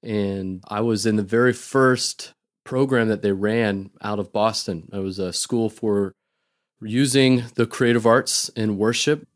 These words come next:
Our motto then was redeeming the arts for Christ.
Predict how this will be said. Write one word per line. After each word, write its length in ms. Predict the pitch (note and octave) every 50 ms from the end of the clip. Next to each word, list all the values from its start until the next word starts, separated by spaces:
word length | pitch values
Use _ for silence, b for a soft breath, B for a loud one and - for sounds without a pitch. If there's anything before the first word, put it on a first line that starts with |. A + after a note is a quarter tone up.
| _ _
Our 380 | - G#2 G2+ G2 G2 F#2+ F#2 - _ _ _ _ _ _ _ -
motto 400 | G#2+ G#2+ A#2 B2+ B2 B2+ A#2 G#2+
then 320 | G2 G#2+ G#2+ A2+ A2 G#2+
was 480 | G2 G2+ G2 F#2+ F#2 F2+ - - - - - _ _ _ _ _
redeeming 540 | - G#2+ G#2+ G#2 G#2 A#2 A#2+ B2 B2+ B2 B2
the 120 | A#2 A2+
arts 220 | A2 G#2+ G#2+ - -
for 140 | - - G2+
Christ. 600 | - - - G2 F#2+ F#2 E2 - - - - -